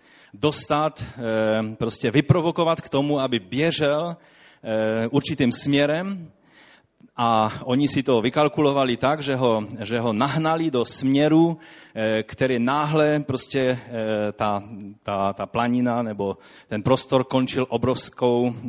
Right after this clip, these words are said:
eh, obrovským skalním útesem. No a, eh, oni věděli, že když toho hlavního samce naženou tím směrem, tak celé to stádo se vydá bezmyšlenkovitě tím směrem a poběží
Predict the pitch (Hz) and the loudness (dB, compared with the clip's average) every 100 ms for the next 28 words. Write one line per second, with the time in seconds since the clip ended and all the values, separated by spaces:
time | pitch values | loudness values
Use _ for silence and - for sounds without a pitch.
0 | 110 110 113 113 113 - - 120 113 - | -6 -6 -6 -4 -4 -6 -4 -2 -2 -2
1 | 117 117 110 120 123 139 - 170 190 - | -2 0 -2 -2 -2 -2 0 -4 -6 -10
2 | - - - - 113 123 120 117 117 117 | -18 -20 -20 -6 -4 -2 2 4 2 0
3 | - 120 113 110 110 110 131 123 143 156 | -6 -6 -2 0 0 0 2 2 2 2
4 | 180 190 147 143 131 - 127 120 113 156 | 0 -2 -2 -2 -4 -4 -2 0 0 0
5 | 170 175 - 156 147 113 131 156 156 147 | 0 -2 0 -4 -2 -2 0 0 0 -2
6 | 127 117 127 131 135 139 - - - 92 | -2 -2 0 0 0 -4 -8 -20 -14 -12
7 | - 127 127 110 - 117 113 113 - 110 | -4 -2 -2 -4 -2 0 2 2 0 0
8 | 107 107 - - - - 131 123 117 110 | 0 -2 -8 -20 -20 -2 2 4 2 2
9 | 117 117 117 - 107 104 104 101 104 98 | 0 -2 -2 -2 -4 -2 -2 -2 -4 -4
10 | 101 - 107 110 113 101 92 110 107 110 | -6 -6 -4 -2 -2 -4 -6 -4 -2 -2
11 | 104 110 113 | -2 -6 -8